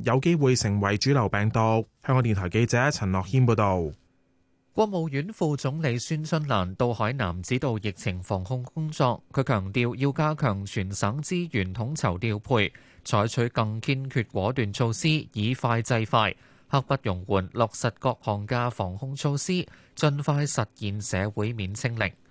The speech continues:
Speaker 2: 斯里蘭卡批准中國科考船遠望五號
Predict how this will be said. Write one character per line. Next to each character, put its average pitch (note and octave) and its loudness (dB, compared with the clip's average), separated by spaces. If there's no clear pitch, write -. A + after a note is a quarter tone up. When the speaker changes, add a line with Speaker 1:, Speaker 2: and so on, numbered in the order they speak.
Speaker 2:
斯 - 0
里 A3+ 4
蘭 B2+ 2
卡 G#3+ 2
批 G#3+ 0
准 C#3 -2
中 F3+ -2
國 C3+ 2
科 D#3 -2
考 B2+ 0
船 F#2 -2
遠 A2 -2
望 A2 2
五 G2 -6
號 A#2+ 2